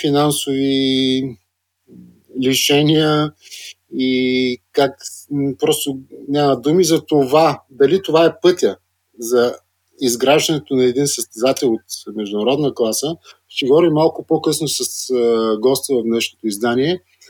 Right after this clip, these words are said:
треньора в клас Оптимист Иван Василев, който четири години работи в чужбина. Има много опит по големи регати, европейски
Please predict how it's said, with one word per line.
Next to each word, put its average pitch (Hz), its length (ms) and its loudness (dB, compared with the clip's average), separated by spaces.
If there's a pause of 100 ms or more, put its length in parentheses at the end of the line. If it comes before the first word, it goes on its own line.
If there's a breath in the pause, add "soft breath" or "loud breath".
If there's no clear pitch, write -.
(320 soft breath)
треньора 139 460 2
в 113 80 -16
клас 123 260 0
Оптимист 127 540 -4
Иван 120 280 -2
Василев, 151 400 -2
който 123 340 -2
четири 110 300 -4
години 107 500 -6 (240)
работи 98 760 -8 (260)
в 98 180 -10
чужбина. 165 560 -2 (460 loud breath)
Има 127 440 0
много 151 400 2
опит 165 280 -4 (120)
по 160 200 0
големи 156 360 0
регати, 135 380 -2
европейски 117 800 -4